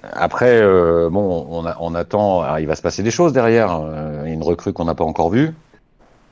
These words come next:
Euh, il va se passer quelque chose, euh, sur, du côté des Pistons, notamment à gauche. Donc, euh, euh, pour répondre à une des questions qui était posée dans le chat, disant, c'est dommage de pas avoir vu l'équipe type, mais pour l'instant, on n'a pas d'équipe. Enfin, on a,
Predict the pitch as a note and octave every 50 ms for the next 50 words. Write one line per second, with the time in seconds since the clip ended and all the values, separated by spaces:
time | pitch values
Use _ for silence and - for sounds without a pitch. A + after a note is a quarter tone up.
0 | _ _ - F#2+ F#2 F2+ F2 F2 E2+ E2 E2 E2 E2 D#2+ D#2+ D#2+ D#2+ D#2+ D#2 D#2
1 | - - - F2 E2 C#2+ D#2 E2+ - - - E2 - F2+ D#2+ - E2+ - - -
2 | F#2 F#2 F#2 E2 E2 D#2+ D#2 D#2 D2+ C#2+ - - - E2+ E2 D2+ D2+ D2+ D#2 D2+
3 | C#2+ - D#2+ - D#2+ D2 D2 - D#2+ D2 - - F#2+ F2+ F2 E2 D#2 D2 - D2
4 | D2+ D2+ D#2+ F2 F2+ A2+ C3+ C#3+ C3+ - - F2 E2 D#2 - - F2 E2+ D#2+ D2+
5 | - - - - - _ _ - D#2 D#2+ D#2 D2+ D#2 E2+ F2 G#2 G#2 A2 G2 B2
6 | C3 B2 A2+ G#2+ G#2 G#2 F2 G#2 - - A#2+ G2+ G2+ F2 G2 F2+ F#2+ F#2 F2+ G2+
7 | G2 F2+ - A2+ G#2 F2+ F2+ F#2 F#2 - G2 F2 F#2+ G2 A2 A2+ G2 G2 - -
8 | F#2+ F#2 F2+ F#2+ F#2 F2+ F#2 G2 F#2 F2+ - G2 F#2 - - A2 A2 - - E2+
9 | E2 E2 E2 D#2+ D#2+ - D#2+ D#2+ D#2+ D#2+ - A#2 G#2+ F#2+ E2+ E2 - D3+ D3 B2
10 | D#2+ F2 D#2+ - F2+ D2+ - D2 - D#2+ D#2+ E2 D#2